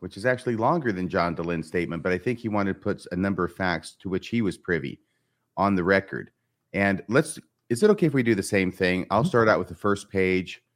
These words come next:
Speaker 1: Actually, let's let, um, I think Rebecca should start us out since it's your turn. But keep in mind, please, this is Gerardo's publicly posted response to, and starts off Troy. So it's directly to Troy,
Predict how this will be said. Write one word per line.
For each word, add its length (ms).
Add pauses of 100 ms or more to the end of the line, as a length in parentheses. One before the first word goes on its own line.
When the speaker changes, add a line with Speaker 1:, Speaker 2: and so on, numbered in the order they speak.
(300)
Speaker 1:
Actually, 400
let's 260
let, 280
um, 360 (480)
I 60
think 180
Rebecca 480
should 200
start 260
us 120
out 180
since 200
it's 160
your 220
turn. 420 (280)
But 320 (320)
keep 200
in 100
mind, 300
please, 280
this 240
is 220 (220)
Gerardo's 600
publicly 520
posted 640
response 720 (440)
to, 200
and 120
starts 340
off 240
Troy. 300
So 200
it's 220 (100)
directly 320
to 240
Troy, 360